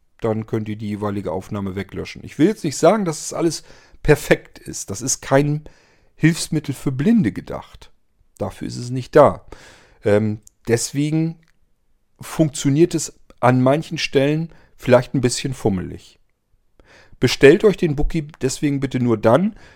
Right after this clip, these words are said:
wenn euch das nichts ausmacht. Wenn ihr sagt, ähm, „Ich halt da drüber und das ist, ich muss immer genau gucken, wie ich da rüberkomme“ und so, dann, und das funktioniert nicht hundert Prozent perfekt, äh, ähm, hundert Prozent perfekt, dann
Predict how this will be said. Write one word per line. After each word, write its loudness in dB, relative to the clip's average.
wenn 4
euch -2
das -4
nichts -4
ausmacht. -2
Wenn -2
ihr -2
sagt, 0
ähm, 2
„Ich -10
halt 4
da 6
drüber 6
und -2
das 2
ist, -8
ich -10
muss -4
immer 0
genau 2
gucken, -4
wie -4
ich -10
da 0
rüberkomme“ 0
und -4
so, -6
dann, -2
und -12
das -14
funktioniert 0
nicht -8
hundert 2
Prozent 0
perfekt, -10
äh, 2
ähm, -4
hundert 2
Prozent -4
perfekt, -2
dann -2